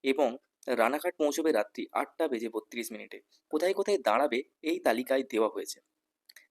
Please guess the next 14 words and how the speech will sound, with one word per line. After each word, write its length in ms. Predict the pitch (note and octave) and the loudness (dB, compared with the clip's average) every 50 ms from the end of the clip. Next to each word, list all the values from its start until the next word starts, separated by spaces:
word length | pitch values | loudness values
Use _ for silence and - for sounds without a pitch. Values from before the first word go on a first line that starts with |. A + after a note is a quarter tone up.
| _ - | _ -12
ট্রেনটি 440 | - - C#3+ D#3 F3 F#3 - C3 A2 B2 - _ _ _ _ _ - B2+ | -2 0 0 0 0 0 -4 -6 -6 -6 -10 _ _ _ _ _ -10 -2
দাঁড়াবে 400 | B2 B2+ B2 C3+ D#3 E3 E3+ C3+ | 2 2 4 4 4 2 0 -2
বিধাননগর, 600 | - - - - C3+ C#3 C#3 C3+ C3 B2+ C#3 - _ _ _ _ _ - | -4 -6 -14 -12 -12 -8 -6 -4 -4 -4 -4 -6 _ _ _ _ _ -16
দমদম, 460 | A#2+ - A#2+ G#2 G#2+ B2 A2+ G2+ G2+ A#2 - _ _ _ - - _ _ - | -4 -2 0 0 0 0 -2 -2 -2 -4 -8 _ _ _ -20 -20 _ _ -12
সোদপুর, 560 | - - - D3 D#3 D3+ - - D3 D3 D3 D3 - _ _ _ _ _ _ | -4 0 2 2 2 0 -2 -2 -2 0 0 -2 -4 _ _ _ _ _ _
খড়দা, 400 | - - B2 B2+ C3 A#2 G2+ G2+ - - _ _ _ - | -4 0 2 2 4 2 2 0 -2 -4 _ _ _ -20
ব্যারাকপুর, 640 | A2 - - G#2+ A2 C3 D#3 D#3 - _ - D3+ D#3 D#3 - - _ - | -8 -2 0 2 4 2 2 0 -4 _ -4 -4 -4 -4 -6 -14 _ -12
নৈহাটি, 600 | A#2 A2+ A#2+ C3+ C#3+ B2 C3 C3 - - C3 - - _ _ _ _ _ _ _ | -8 -6 -4 -4 -6 -6 -8 -8 -6 -8 -8 -8 -10 _ _ _ _ _ _ _
কাছড়াপাড়া, 680 | - A2 G#2 - - B2 C3+ D#3 D#3+ C#3 B2 B2 C3+ D#3 - _ _ _ | 0 0 0 2 2 2 2 4 6 6 6 4 2 0 -6 _ _ _
কল্যাণী 520 | - B2 A2+ A2+ A2+ B2 D3 D3+ C3 A2+ G#2+ _ _ | -4 -2 -2 0 0 0 0 -2 -4 -6 -14 _ _
এবং 300 | - C3 C3+ C#3+ E3 F#3+ - _ _ _ _ _ _ - | -4 -2 -2 -2 -2 -4 -8 _ _ _ _ _ _ -2
চাকদায়। 440 | - A#3+ - - - _ - - - _ _ _ _ _ _ _ _ _ _ _ _ | 0 0 0 0 -4 _ -14 -14 -14 _ _ _ _ _ _ _ _ _ _ _ _
ট্রেনটির 320 | - E3+ F3+ F#3+ - G#3+ E3+ | 0 0 0 2 0 -4 -2
বিশেষত্ব, 540 | B2+ A#2+ - C#3 - B2+ - _ - - | -2 -2 -2 -2 -4 -6 -6 _ -8 -12